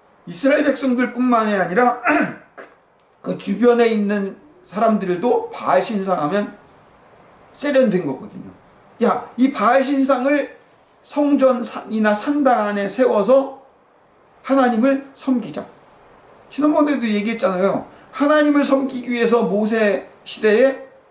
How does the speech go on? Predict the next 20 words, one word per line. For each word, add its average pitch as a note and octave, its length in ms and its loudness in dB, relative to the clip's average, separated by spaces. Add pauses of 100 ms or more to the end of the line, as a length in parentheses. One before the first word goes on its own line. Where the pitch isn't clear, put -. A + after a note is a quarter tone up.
(320)
아론은 G#3 340 2
어떻게 F3+ 300 -2
했다고요? A#3+ 420 -4 (200)
금송아지를 G#3 800 2
세워서 F3+ 640 -2 (140)
자, F#3 400 0 (120)
이게 C4+ 720 0 (380)
이 D4 300 -2
금송아지가 A#3 1080 0 (440)
우리를 A3+ 640 2
애굽에서 F#3 520 2
이끌어낸 A3 880 0
신이다. A#3 800 0 (760)
금송아지라고 D4 760 2
하면은 C4 560 0 (720)
어디 C#4+ 480 -2
깃발 F#4 320 2
세워놓은 D4 440 2
게 A#3+ 140 2
아니라 C#4+ 760 0